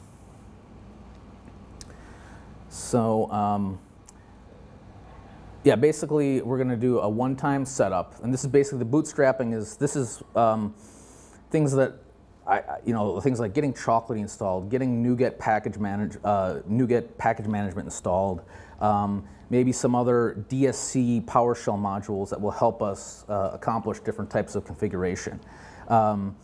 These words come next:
so, I mean, really what this is doing is preparing us to do, like, real work.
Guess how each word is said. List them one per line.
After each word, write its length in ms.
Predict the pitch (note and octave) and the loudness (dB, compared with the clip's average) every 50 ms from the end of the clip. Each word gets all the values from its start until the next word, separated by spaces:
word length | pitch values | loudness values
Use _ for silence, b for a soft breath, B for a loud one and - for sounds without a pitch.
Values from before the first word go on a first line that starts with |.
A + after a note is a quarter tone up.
| B B B B B B B - - | B B B B B B B -20 -2
so, 280 | - - C#3+ B2+ A2+ - | 4 4 4 4 4 0
I 40 | |
mean, 160 | C3+ D3 D3+ D3+ | 0 0 4 6
really 380 | E3+ F#3+ F#3 E3+ D#3+ D3 C#3 | 6 8 8 6 4 2 2
what 200 | A2+ C3+ C#3 C3 | 0 0 -2 0
this 160 | - D3 C#3 | -2 -2 -2
is 100 | - A#2+ | -2 -2
doing 240 | G#2 A#2+ C3+ B2+ B2 | 0 0 0 2 0
is 100 | A2+ G#2+ | -2 -4
preparing 480 | - - - - - D3 C#3+ C#3 C3 B2 | -4 -6 -4 0 2 2 2 4 2 0
us 140 | A#2 - - | -2 -2 -4
to 100 | - B2 | -4 -2
do, 200 | A2 B2 B2 A#2+ | 2 2 2 2
like, 200 | G#2+ G#2+ G2+ - | 2 0 -2 -2
real 240 | G2 A2 A#2+ A2 F#2 | 0 0 2 2 0
work. 320 | F2 E2+ - - - - | -2 -4 -8 -10 -14 -16